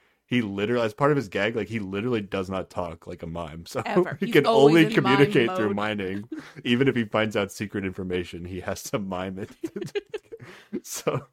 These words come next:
Speaker 2: Can't even write it down.
Speaker 1: it's a
Speaker 2: Nope.
Speaker 1: very silly decision that they made him <laughs>
Speaker 2: Yes.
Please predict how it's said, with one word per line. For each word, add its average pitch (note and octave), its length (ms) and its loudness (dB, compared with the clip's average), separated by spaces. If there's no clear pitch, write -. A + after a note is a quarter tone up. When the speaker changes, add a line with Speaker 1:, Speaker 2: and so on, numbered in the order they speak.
Speaker 2:
Can't C4+ 240 -4
even B3+ 240 -6
write A3 200 -6
it G#3 160 -6
down. G3 340 -6
Speaker 1:
it's G3 140 -4
a C3+ 60 2
Speaker 2:
Nope. B2+ 300 4
Speaker 1:
very D3 160 4
silly G#2+ 560 -2
decision F2+ 460 -10
that F2+ 160 -12
they F2+ 120 -8
made G2 200 -8
him C#3 240 -6
<laughs> A#3+ 40 -10
Speaker 2:
Yes. G3 100 -4